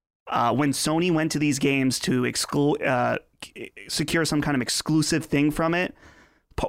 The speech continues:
a chip that they laid on the table was, uh, presence in a State of Play. And that's purely what this felt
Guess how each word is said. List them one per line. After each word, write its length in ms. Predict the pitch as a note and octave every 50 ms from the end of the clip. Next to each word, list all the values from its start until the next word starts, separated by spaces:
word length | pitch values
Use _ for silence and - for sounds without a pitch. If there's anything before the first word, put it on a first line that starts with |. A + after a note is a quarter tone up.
| - -
a 80 | C3
chip 320 | - - - - F#3+ F#3+ -
that 160 | F3 E3 -
they 120 | E3+ D#3+
laid 200 | D#3+ D#3+ D#3 D#3
on 140 | D#3 D3+ C#3+
the 60 | C3+
table 600 | - - - D3 D3 C#3+ D#3 E3 E3 E3+ - -
was, 480 | D3+ D3 C#3 C3 C3 C3 B2+ - - - - - -
uh, 280 | - C3 A#2+ A#2 - - - _ -
presence 380 | - D#3 D#3+ D3+ E3+ E3 D#3
in 140 | - - D3
a 40 | C#3
State 300 | - - - D3 C#3+ C#3
of 120 | C3+ A#2+
Play. 360 | - - C3+ C3+ A#2 G2+ G2 - _ _ _ _ _ _ _ _ _ _ _ _ _ _ -
And 640 | - - C#3+ C#3 C3+ C3+ C3 C3 B2+ B2+ B2 B2 - - _ _ _ _ _ _ -
that's 420 | D3 C#3+ C#3 C#3+ - - - - _ _ _ _ _ -
purely 440 | - - - C#3+ D3 C#3 C3+ C3+
what 260 | B2+ B2 B2+ B2 - -
this 400 | A2+ A2+ A2+ - - - - - _ -
felt 240 | C#3+ B2+ A2 -